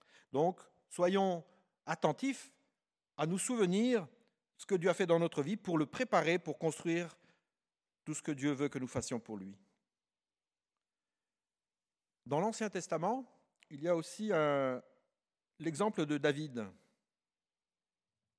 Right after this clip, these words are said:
David, c'est le roi qui a été choisi par Dieu, non pas parce qu'il était plus grand, plus fort, mais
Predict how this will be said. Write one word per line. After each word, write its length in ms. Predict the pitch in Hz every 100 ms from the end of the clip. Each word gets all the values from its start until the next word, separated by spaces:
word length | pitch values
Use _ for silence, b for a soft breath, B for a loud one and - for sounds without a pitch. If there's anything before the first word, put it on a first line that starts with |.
| _ _ _ _ _ _ _ _ _ -
David, 320 | 127 147 262
c'est 180 | - 165
le 120 | 147
roi 280 | 139 131 214
qui 120 | -
a 20 |
été 200 | 143 -
choisi 440 | 175 - 160 156 190
par 220 | 156 131
Dieu, 340 | 117 131 165 - b b _ _ _ _ _ _ _ _ _
non 140 | 139 190
pas 140 | 208
parce 160 | 156 -
qu'il 100 | 135
était 160 | 127
plus 180 | 135 -
grand, 260 | 139 151 170
plus 160 | 143
fort, 460 | 131 147 190 233 - _ _ _ _ _
mais 280 | 135 151 175